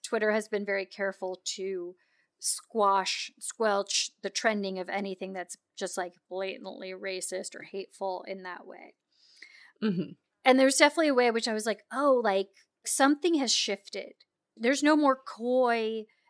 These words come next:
Speaker 1: plausible deniability. It's like,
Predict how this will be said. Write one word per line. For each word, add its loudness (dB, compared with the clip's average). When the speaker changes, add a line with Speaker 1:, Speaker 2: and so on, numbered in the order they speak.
Speaker 1:
plausible 0
deniability. 0
It's -2
like, 2